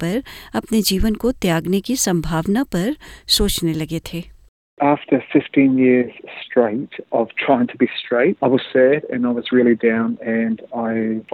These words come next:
Speaker 2: I had just turned forty and I started to realise that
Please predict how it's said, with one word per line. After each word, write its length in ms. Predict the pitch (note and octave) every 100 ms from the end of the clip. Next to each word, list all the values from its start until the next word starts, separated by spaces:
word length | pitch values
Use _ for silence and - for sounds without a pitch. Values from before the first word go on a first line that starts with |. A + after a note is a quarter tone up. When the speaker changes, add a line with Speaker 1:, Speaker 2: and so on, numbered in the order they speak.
| B2
Speaker 2:
I 20 |
had 140 | A#2+ A#2 -
just 280 | C3+ - -
turned 240 | C3+ A#2+ -
forty 400 | - B2 - B2 A2+ -
and 220 | B2+ A#2+
I 20 | A#2
started 320 | - C3 C3+ -
to 80 |
realise 720 | B2 B2 A#2+ A#2 A2+ A#2+ E3+ - -
that 340 | A#2+ A#2 A#2